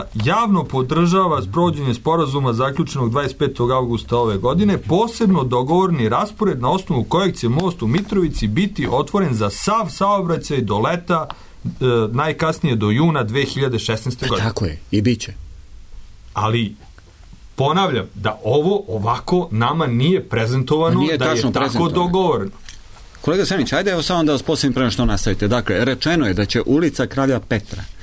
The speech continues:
Speaker 2: biti pretvorena u pešačku zonu i da će biti iznivelisana nje nivo podignut,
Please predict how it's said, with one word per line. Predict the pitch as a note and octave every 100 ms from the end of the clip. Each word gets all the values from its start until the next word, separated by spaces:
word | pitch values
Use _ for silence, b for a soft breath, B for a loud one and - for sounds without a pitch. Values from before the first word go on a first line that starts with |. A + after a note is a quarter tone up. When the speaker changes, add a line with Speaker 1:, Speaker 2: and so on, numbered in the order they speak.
| B B B
Speaker 2:
biti | C3+ - A#2
pretvorena | A#2+ A#2+ C3+ B2+ B2
u | G#2+
pešačku | B2+ B2 A2+ -
zonu | G2 B2 C3+
i | C3+
da | A2
će | G2+ A#2
biti | G2+ C3+ C#3
iznivelisana | A#2 A#2 A2+ C3+ B2+ B2 A#2+
nje | A#2+ C3 B2
nivo | - A#2+ B2
podignut, | A2 B2 A#2+ G#2+